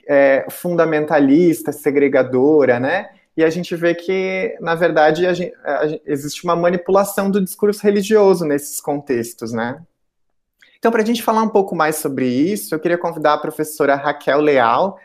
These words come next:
ela é do campus Florianópolis, e eu queria saber, Raquel, como é que, que contribuições que você pode trazer, né, pra esse debate? Como é que você vê essa questão desse olhar pro outro, né, quando a gente lê a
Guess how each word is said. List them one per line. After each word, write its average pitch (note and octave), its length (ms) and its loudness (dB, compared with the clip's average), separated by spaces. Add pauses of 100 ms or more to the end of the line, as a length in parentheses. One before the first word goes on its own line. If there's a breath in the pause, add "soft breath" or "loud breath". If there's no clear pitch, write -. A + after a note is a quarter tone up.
(240 loud breath)
ela B2+ 140 4
é C3+ 60 4
do C#3 100 -4
campus C#3 340 -6
Florianópolis, C3+ 1080 -2 (340 soft breath)
e F#3 40 -2
eu F#3 40 2
queria G#3+ 160 0
saber, G#3+ 360 -2
Raquel, G#3 460 -2 (280 loud breath)
como E3+ 160 -6
é F3 60 0
que, - 240 -14 (180)
que - 160 -20
contribuições G3 680 -2
que F3+ 100 -12
você E3+ 180 -8
pode D3+ 320 0
trazer, C#3+ 380 0
né, F3 140 -2
pra D#3 180 -2
esse D3 160 -6
debate? C#3 380 0
Como F3+ 120 -6
é A3 40 -2
que - 120 -16
você A3+ 240 -4
vê F#3+ 120 0
essa F#3 220 0
questão D#3+ 580 -4
desse D3 280 0
olhar C#3+ 440 2
pro C#3 160 -2
outro, C3 560 -2
né, C#3+ 260 -4 (240 soft breath)
quando C#3 160 -4
a C3 60 2
gente C#3 320 -6
lê C3+ 240 4
a C#3 320 2